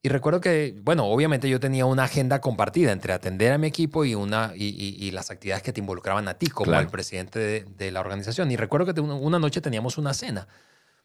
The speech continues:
Speaker 1: No era una cena de trabajo, sino más como amigos, eh, con unos amigos que en esa ciudad nos estaban, eh, invitando. Y, y yo recuerdo que te dije, "Juan, no puedo ir a la cena".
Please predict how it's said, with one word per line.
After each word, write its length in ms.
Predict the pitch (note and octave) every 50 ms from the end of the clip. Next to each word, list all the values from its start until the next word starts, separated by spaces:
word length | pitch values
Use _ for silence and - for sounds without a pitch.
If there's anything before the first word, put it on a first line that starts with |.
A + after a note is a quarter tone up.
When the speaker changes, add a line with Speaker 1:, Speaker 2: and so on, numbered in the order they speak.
| _ _ _
Speaker 1:
No 200 | - D3+ F#3 G#3
era 140 | A3 A3 G#3
una 160 | F#3+ F#3 E3
cena 200 | D#3 F3 F3 F#3
de 40 | F3
trabajo, 380 | E3+ D#3+ D3 C3+ C3 D#3 E3 C#3+
sino 260 | D3+ C3+ B2 B2 A#2+
más 200 | B2 B2+ B2+ -
como 180 | - D3+ D#3+
amigos, 380 | E3+ F3 D#3+ B2 B2 C3 C3 - - _ _ _ _ _ _ _ _
eh, 180 | - A#2 A#2
con 180 | A2+ - A2+ G#2+
unos 300 | A2 A2 B2 C#3 D3 D3
amigos 400 | C#3 C#3 E3 D#3+ A#2+ A#2+ A#2 -
que 320 | - A#2+ G#2+ G#2 G2+ G2
en 140 | F#2+ F#2+ G2+
esa 180 | G#2 G2 B2+ A#2+
ciudad 260 | - D3+ B2+ A2+ A2+
nos 140 | A#2 B2 A#2
estaban, 420 | A#2+ - - G#2 G#2 G#2+ A#2+ B2+ -
eh, 240 | B2 A#2+ A2+ A2+ G#2+ G#2
invitando. 580 | G#2+ A2+ A#2+ C3 B2+ D3 C3+ A2+ A2+ C3+ D3+ - - - _ _ _ _ _ _ _ _ _ _ _ _ - - _
Y, 520 | _ C#3+ D3 C#3+ C#3+ C#3+ C#3 C#3 C#3+ - -
y 100 | - C#3+
yo 120 | A#2+ C#3 C#3+
recuerdo 260 | D3 C#3+ D#3 D#3+ D#3
que 80 | D#3 D3
te 80 | B2+ C#3+
dije, 280 | C3+ C3 C3 C#3+ C#3
"Juan, 300 | A#2 - C#3 B2 G#2 G2
no 120 | F#2+ F#2+ F#2
puedo 200 | - G#2+ G#2 G2+
ir 100 | G2 F#2+
a 40 | F#2
la 40 | F2
cena". 220 | - - - -